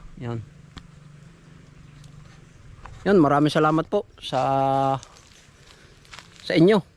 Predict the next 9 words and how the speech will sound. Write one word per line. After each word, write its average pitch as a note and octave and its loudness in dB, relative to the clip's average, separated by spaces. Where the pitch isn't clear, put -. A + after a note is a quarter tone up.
Yan. C#3+ -2
Salamat C3+ -2
po E3+ -6
sa C3+ -2
pagsuporta C#3+ -2
sa C3+ -6
aking C3+ -6
mga, B2+ -2
mga C3+ 0